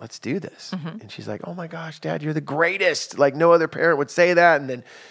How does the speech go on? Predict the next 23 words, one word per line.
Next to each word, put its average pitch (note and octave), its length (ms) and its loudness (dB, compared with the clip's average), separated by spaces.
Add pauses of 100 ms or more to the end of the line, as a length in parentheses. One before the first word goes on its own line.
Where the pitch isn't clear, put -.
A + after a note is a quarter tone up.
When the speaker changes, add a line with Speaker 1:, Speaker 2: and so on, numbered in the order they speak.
Speaker 1:
she B2 100 -8
said, C3 200 0
"Can D#3 120 2
I C#3+ 40 6
have C3 180 4
music? F3 680 0
Can D#3 140 -8
we C#3+ 80 -6
have B2+ 180 -2
food?" G3 540 6
I'm D#3+ 100 2
like, D3 160 -2
"Absolutely." G3+ 760 -2
She's F3+ 180 -12
like, F#3 140 0
Dad, F3+ 220 4
one E3+ 160 2
more E3+ 120 0
thing. E3 240 0
I'm D3 120 -2
all, C3 180 0
"Anything, D#3 400 -2
honey. C#3+ 300 -2